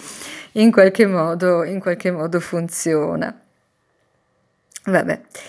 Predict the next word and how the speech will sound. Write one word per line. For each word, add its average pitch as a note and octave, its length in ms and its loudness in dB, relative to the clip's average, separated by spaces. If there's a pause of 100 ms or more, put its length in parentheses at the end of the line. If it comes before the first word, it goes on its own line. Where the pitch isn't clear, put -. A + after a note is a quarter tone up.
(2250)
Ehm, G3+ 960 4